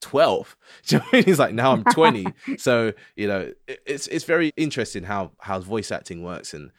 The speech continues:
Speaker 1: how, so,
Speaker 2: Mm.
Speaker 1: or voiceover, should I say, to make you feel more
Speaker 2: Listen.
Speaker 1: comfortable, <laughs> works.
Speaker 2: <laughs>
Speaker 1: But, okay, so some of the things you've, you've previously done is, you know, some of the more stereotypical stuff, radio, corporate stuff,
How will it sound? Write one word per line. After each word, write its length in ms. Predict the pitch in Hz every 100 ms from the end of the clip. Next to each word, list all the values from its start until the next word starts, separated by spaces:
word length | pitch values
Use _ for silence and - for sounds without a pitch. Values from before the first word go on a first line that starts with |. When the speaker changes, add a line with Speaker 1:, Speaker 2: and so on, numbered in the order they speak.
| _
Speaker 1:
how, 260 | - 90 175
so, 180 | 170 175
Speaker 2:
Mm. 60 | 175
Speaker 1:
or 100 | -
voiceover, 560 | 214 - 104 104 78
should 160 | - 78
I 100 | 71
say, 280 | - 69 76 _ _
to 120 | - 87
make 220 | 87 -
you 80 | 92
feel 120 | 87
more 80 | -
Speaker 2:
Listen. 140 | - 90 -
Speaker 1:
comfortable, 320 | 90 - - - - -
<laughs> 240 | _ - -
works. 600 | 254 208 - 285 - -
Speaker 2:
<laughs> 40 | _ _ _ _ - - -
Speaker 1:
But, 240 | 139 139 - _ _ _ _ _ -
okay, 380 | 311 - 78 - -
so 180 | - 160
some 200 | 208 208
of 80 |
the 40 | 196
things 280 | 185 160 143
you've, 240 | 135 110
you've 180 | 135 -
previously 460 | - 170 127 110
done 360 | 92 92 85 110 _ -
is, 220 | 98 95
you 100 | 104
know, 120 | 87 - 76
some 240 | - 120
of 60 | 107
the 60 |
more 120 | 104 104
stereotypical 560 | - 98 92 101 -
stuff, 300 | - 90 101 -
radio, 540 | 98 98 92 87 95 _ _
corporate 440 | - 107 - 104 -
stuff, 400 | - 82 -